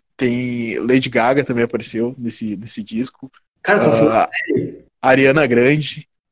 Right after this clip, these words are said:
Speaker 1: o Pop Smoke, que faleceu recentemente, aí tem um, tem um feat também com o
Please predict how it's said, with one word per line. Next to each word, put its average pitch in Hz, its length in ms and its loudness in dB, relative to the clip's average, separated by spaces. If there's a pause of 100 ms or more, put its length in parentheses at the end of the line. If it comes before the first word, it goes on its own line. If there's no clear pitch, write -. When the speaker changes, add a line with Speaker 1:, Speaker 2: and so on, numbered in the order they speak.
Speaker 1:
o 123 220 4
Pop 135 280 2
Smoke, 135 420 2
que 113 300 -2
faleceu 123 480 0
recentemente, 123 600 -4
aí 117 100 2
tem 120 160 -2
um, 117 180 -4
tem 123 120 -8
um 113 80 -6
feat 117 260 -6
também 113 260 -10
com 117 140 -12
o 107 60 -20